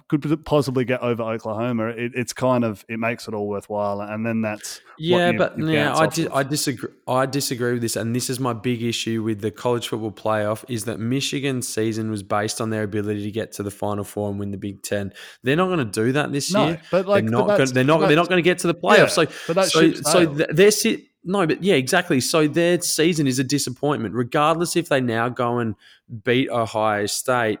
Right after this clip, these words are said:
Speaker 2: It'll be, you know, a bit of a bittersweet win for them, I think, because, and this is my issue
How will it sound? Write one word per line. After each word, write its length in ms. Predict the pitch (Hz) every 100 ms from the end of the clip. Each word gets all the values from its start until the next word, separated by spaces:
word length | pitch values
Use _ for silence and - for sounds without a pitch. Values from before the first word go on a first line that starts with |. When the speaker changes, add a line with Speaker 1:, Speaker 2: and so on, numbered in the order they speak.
| -
Speaker 2:
It'll 220 | 127 131
be, 560 | 117 127 135 131 127 - _ -
you 140 | 127
know, 380 | 120 107 107 113 - _ _ -
a 100 | 123
bit 300 | 113 - 151
of 80 | 156
a 80 | 131
bittersweet 680 | 98 127 123 - 123 117 101
win 240 | 117 156
for 160 | 160 180
them, 220 | 131 107
I 100 | 104
think, 400 | - 104 101 95
because, 320 | 107 - 117 110
and 140 | 113
this 160 | 135 139
is 100 | 123
my 200 | 113 104
issue 420 | 123 - 110